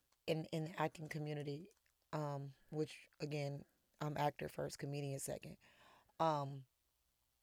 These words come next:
we're so weird, and we're so cliquish, and we're so in our heads, and, and, and then we're so boxed in.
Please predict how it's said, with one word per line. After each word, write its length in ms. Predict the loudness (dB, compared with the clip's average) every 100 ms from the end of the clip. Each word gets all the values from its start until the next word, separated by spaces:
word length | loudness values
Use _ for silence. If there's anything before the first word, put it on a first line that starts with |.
| _ _ _ _ _ _ _ _ _ -8 2
we're 280 | 6 8
so 240 | 6 6 6
weird, 640 | 6 6 6 6 4 -2 -14 -20 -20 0
and 80 | 4
we're 100 | 4
so 160 | 4 2
cliquish, 760 | 2 4 4 2 -6 -6 -8 -12 -16 -18 0
and 160 | 4 6
we're 140 | 6
so 480 | 6 6 8 6 2 -8 _ 2
in 120 | 6
our 140 | 4
heads, 640 | 2 4 8 10 10 4 -8 -6
and, 300 | -4 -4 -8 _ _ -20 -20 -20 -20 _ _ _ _ -6 -6 2
and, 280 | 4 4 2 -8 _ _ _ _ _ _ _ _ _ _ _ _ _ 2
and 180 | 4 6
then 200 | 6 6
we're 140 | 4
so 600 | 4 4 4 8 10 10
boxed 600 | 6 6 6 6 2 0 0
in. 400 | 2 4 2 -2